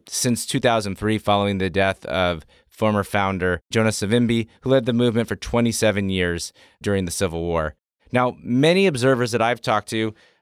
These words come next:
think that Acosta Junior's promotion was a good move. And I have found out that he goes by the initials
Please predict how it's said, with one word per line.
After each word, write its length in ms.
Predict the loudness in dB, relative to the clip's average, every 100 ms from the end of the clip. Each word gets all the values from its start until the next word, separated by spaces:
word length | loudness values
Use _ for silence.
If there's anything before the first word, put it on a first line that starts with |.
| _
think 200 | 0 0 2
that 280 | 2 2 -2 -2
Acosta 800 | -2 2 0 2 4 6 6 4
Junior's 680 | 2 2 2 0 -2 -10 -16 -6
promotion 720 | 0 4 4 2 0 0 0
was 140 | 0
a 60 | 0
good 220 | 0 2
move. 460 | 4 2 0 -6 -16 _ _ -2
And 240 | 0 0 0
I 140 | 2
have 100 | 2
found 400 | 2 0 0 2
out 300 | 2 2 0 -6 -2
that 300 | 2 2 0
he 100 | 0
goes 280 | 2 2
by 220 | 2 2 2
the 160 | 0
initials 840 | 0 0 0 2 2 4 0 -2